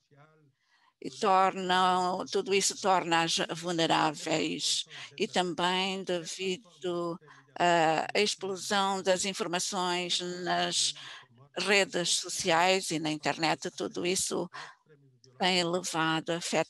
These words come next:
a fatores que aceleraram a violência extremista. E, e uma vez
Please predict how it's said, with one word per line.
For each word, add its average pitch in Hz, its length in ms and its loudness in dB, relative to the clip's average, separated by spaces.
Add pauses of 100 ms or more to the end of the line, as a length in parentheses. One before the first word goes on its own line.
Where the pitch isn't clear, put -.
a 180 100 -2
fatores 190 760 0
que - 100 -2
aceleraram 175 1080 0 (100)
a 180 240 2
violência 165 840 -4 (400)
extremista. 160 960 -2 (840)
E, - 320 -10
e 202 60 0
uma 196 180 -2
vez 196 380 0